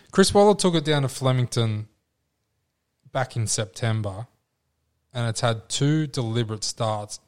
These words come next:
at the Flemington down the straight, and has pissed in both of them and ran good time. He's been set for this race from day dot.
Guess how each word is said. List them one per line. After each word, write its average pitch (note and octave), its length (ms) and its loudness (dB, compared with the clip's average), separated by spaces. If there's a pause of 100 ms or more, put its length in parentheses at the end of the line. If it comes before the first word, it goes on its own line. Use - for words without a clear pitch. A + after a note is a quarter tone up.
(140)
at C#3 200 -4
the C3+ 60 -4
Flemington G#2 680 -6 (180)
down A#2+ 280 0
the A2+ 60 -4
straight, G2+ 460 -6 (1300)
and A2+ 180 -2
has G#2 120 -4
pissed - 400 -4
in A#2 160 -2
both G2+ 340 -4
of G#2+ 100 -4
them G2+ 100 -4
and G#2 120 -4
ran G#2 200 -4
good G#2+ 240 -8
time. G2 440 -12 (1160)
He's B2 200 -2
been B2 200 0
set B2+ 260 -2
for - 100 -12
this A2 240 -4
race G#2 240 -2
from G#2+ 180 -6
day G#2 200 -2
dot. G2+ 320 -4